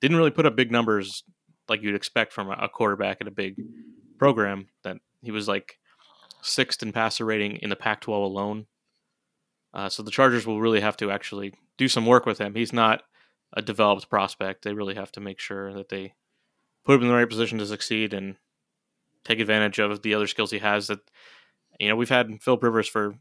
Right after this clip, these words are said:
fifteen years, and the guy can't move at all. And Herbert is actually one,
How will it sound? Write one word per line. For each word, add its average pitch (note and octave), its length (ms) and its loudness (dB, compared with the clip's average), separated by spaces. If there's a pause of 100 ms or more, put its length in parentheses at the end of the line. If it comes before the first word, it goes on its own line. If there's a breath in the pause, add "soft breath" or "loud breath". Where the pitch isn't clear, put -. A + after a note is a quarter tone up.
fifteen A2+ 340 -4
years, G#2 300 0
and G2+ 80 -6
the - 20 -8
guy G2+ 160 2
can't - 220 -6
move G#2 160 -2
at G2 80 0
all. G2 320 4
And G2+ 80 -12
Herbert G#2 400 2 (540)
is G#2 120 -4
actually G2 280 -4
one, G2 160 -8